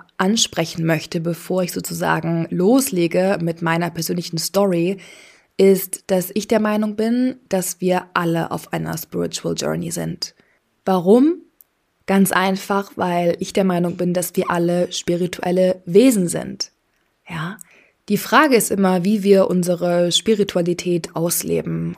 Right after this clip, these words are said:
Und mir ist es hier nochmal ganz wichtig, das so klar zu machen, weil ich es häufig schwierig finde, wenn Menschen ihre eigene Spiritualität nutzen, um sich damit irgendwie in den Vordergrund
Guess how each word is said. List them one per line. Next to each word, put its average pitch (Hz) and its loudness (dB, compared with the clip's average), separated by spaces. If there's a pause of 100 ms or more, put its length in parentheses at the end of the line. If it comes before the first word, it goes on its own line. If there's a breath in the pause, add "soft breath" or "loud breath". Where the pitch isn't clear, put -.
Und 175 -2
mir 196 4
ist 196 2
es 202 -2
hier 185 -4
nochmal 185 -2
ganz 180 -4
wichtig, 180 -4
das 175 -4
so 175 -4
klar 214 -4
zu - -12
machen, 180 -4 (520 loud breath)
weil 190 4
ich 190 -2
es - -4
häufig 233 0
schwierig 214 0
finde, 175 -4
wenn 175 -4
Menschen 180 -4 (320)
ihre 190 2
eigene 185 0
Spiritualität 180 -4
nutzen, 185 -2
um 180 -4
sich 170 -6
damit 170 -6
irgendwie 180 -4
in 156 -4
den 165 -2
Vordergrund 202 0